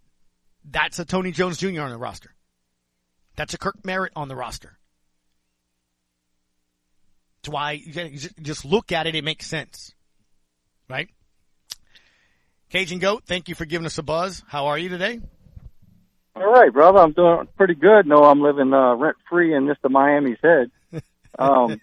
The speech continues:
Speaker 1: <laughs>
Speaker 2: and, and let him know that the curse started in nineteen eighty-five. When the Bears, uh, they
Speaker 1: Nineteen eighty-five
Speaker 2: beat the
Speaker 1: was the
Speaker 2: Bears.
Speaker 1: curse. I like
Speaker 2: That's
Speaker 1: it.
Speaker 2: right. When they
Speaker 1: Sounds
Speaker 2: beat
Speaker 1: good.
Speaker 2: the Bears,
Speaker 1: Yep.
Speaker 2: and the Bears went fifteen and one.
Speaker 1: That's right.
Speaker 2: That's when the curse started. They started popping,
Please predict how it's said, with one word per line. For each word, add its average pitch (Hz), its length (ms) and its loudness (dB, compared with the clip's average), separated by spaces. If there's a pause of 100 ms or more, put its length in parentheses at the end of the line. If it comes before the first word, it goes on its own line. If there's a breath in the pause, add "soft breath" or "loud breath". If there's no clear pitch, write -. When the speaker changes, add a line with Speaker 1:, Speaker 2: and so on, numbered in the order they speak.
Speaker 1:
<laughs> - 1400 -20
Speaker 2:
and, 143 180 0
and 147 240 0
let 208 180 6
him 170 160 2
know 175 160 8
that 143 180 6
the 120 80 0
curse - 360 2
started 147 380 4
in 117 140 0
nineteen 143 520 -2
eighty-five. 107 920 2
When 151 200 -4
the 95 100 -4
Bears, 117 360 2
uh, - 20 2
they 151 100 -8
Speaker 1:
Nineteen - 40 -2
eighty-five 127 500 -2
Speaker 2:
beat 127 100 -2
the 113 60 -8
Speaker 1:
was 123 100 0
the 175 40 -16
Speaker 2:
Bears. 95 320 2
Speaker 1:
curse. - 320 -20 (120)
I 131 60 -18
like 131 200 -8
Speaker 2:
That's - 120 -4
Speaker 1:
it. - 80 -6
Speaker 2:
right. 170 180 6
When 113 120 -2
they 117 100 0
Speaker 1:
Sounds 131 80 -10
Speaker 2:
beat 127 120 -2
Speaker 1:
good. 165 100 -6
Speaker 2:
the 120 60 0
Bears, 127 560 4 (100)
Speaker 1:
Yep. 143 300 -10
Speaker 2:
and 113 160 -2
the 110 40 0
Bears 127 360 6
went 120 240 0
fifteen 135 460 -2
and 120 120 -4
one. 185 260 -4 (180)
Speaker 1:
That's - 220 -18
right. 143 220 -8
Speaker 2:
That's 117 180 0
when 135 120 2
the 120 60 0
curse 127 320 -2
started. 143 340 4
They 120 120 -2
started 117 320 0
popping, 110 380 2